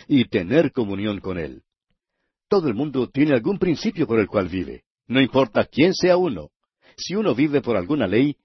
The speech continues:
está viviendo de acuerdo con su naturaleza vieja. El vivir por alguna ley es un extremo. Y vimos que otro extremo contra el cual Pablo amonesta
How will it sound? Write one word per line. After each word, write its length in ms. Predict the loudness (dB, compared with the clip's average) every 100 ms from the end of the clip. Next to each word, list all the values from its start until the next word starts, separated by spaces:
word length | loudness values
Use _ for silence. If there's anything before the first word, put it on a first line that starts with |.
| -2
está 320 | 0 2 2
viviendo 400 | 2 0 0 2
de 100 | 2
acuerdo 420 | 2 2 2 0
con 200 | -2 -2
su 180 | -2 0
naturaleza 600 | 0 0 0 0 0 -2
vieja. 400 | -2 -2 -4 -8 _ _ _ _ _
El 140 | 0 2
vivir 320 | 2 0 0
por 160 | 0 0
alguna 300 | 0 0 2
ley 200 | 2 0 _ -4
es 220 | -2 0
un 100 | -2
extremo. 540 | -2 -2 -2 -2 -6 _ _ _ _ _ _ _ -2
Y 60 |
vimos 300 | 0 0 -2
que 120 | 0
otro 220 | 0 2 -2
extremo 420 | 0 2 2 2
contra 320 | 0 -2 -2
el 80 | 0
cual 240 | 2 0
Pablo 380 | 2 2 2 0
amonesta 540 | 0 0 -2 0 -4